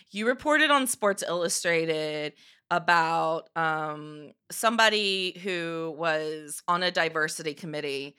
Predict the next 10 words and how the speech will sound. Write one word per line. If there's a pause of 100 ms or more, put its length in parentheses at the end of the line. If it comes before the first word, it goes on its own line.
(300)
who
decided
to
step
down
from
that
committee.
Can
you